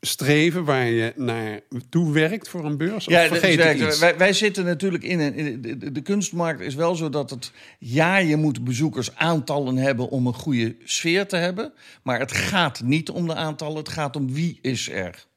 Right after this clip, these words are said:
Speaker 2: En, eh, en als de ambiance goed is, dat je die conversie krijgt, dat dus het aanbod moet kloppen. Wij kunnen heel veel regelen, maar ik, het is ook aan onze deelnemers om de goede dingen mee te nemen. Verse handel, zoals ik het, eh,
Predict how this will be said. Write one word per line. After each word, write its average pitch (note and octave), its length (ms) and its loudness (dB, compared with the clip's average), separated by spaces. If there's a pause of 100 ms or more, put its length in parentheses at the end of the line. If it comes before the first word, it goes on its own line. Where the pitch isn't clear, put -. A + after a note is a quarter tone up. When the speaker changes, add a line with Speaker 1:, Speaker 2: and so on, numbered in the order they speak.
(720)
Speaker 2:
En, C3+ 480 0
eh, A#2+ 460 -2
en C#3 100 -2
als A#2 180 -4
de - 80 -12
ambiance C#3 560 -2
goed F3 220 -6
is, C3+ 120 -4
dat B2+ 160 -2
je C3 80 -12
die B2 140 -4
conversie D3+ 720 0
krijgt, C#3+ 420 -4
dat C3 260 -8
dus C3 180 -8
het B2 180 -8
aanbod F3 460 -2
moet E3 220 -6
kloppen. F3 520 -4 (240)
Wij F3+ 280 6
kunnen D#3 300 2
heel D3 260 4
veel B2 260 2
regelen, B2 560 0 (280)
maar B2+ 160 -2
ik, C3 180 -6
het C3+ 160 -6
is C#3 160 0
ook E3 240 2
aan C#3 100 0
onze C3 320 0
deelnemers C#3+ 760 2
om C3+ 380 -2 (360)
de C3+ 160 -6
goede D#3+ 340 2
dingen E3 280 2
mee B2 160 2
te B2 120 -6
nemen. A#2 280 0
Verse C#3+ 460 0
handel, B2+ 440 -4
zoals A#2+ 300 -8
ik - 120 -16
het, - 200 -16
eh, - 100 -12